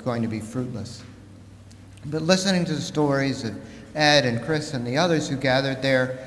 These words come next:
for A A meetings and the stories of redemption that we heard from them, I realized that what we were hearing was one of the things that we heard at our morning prayer service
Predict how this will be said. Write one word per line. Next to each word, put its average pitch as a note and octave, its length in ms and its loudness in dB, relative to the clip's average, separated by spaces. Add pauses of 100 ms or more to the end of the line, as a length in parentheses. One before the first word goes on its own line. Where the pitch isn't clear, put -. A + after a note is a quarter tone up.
(240)
for B2 220 0
A C3 340 2
A - 20 2
meetings C3 560 -2 (600)
and C#3 180 2
the B2+ 60 2
stories D#3+ 600 4 (120)
of C3 160 -6
redemption C3+ 480 0
that B2 100 -6
we B2 100 -6
heard A#2 280 -2
from A#2 220 -2
them, B2 380 2 (760)
I E3 60 -2
realized D#3+ 520 4 (320)
that C3 580 0
what E3 180 6
we D3+ 120 4
were C#3 100 2
hearing D3+ 560 0
was D3 200 -2
one F3 160 2
of E3+ 80 0
the E3 80 2
things C#3+ 260 -2
that C3+ 60 -6
we C3 140 -2
heard B2 520 -2 (720)
at C#3 160 2
our C#3 100 4
morning D3 320 -2
prayer C#3 220 0
service G#2 540 -8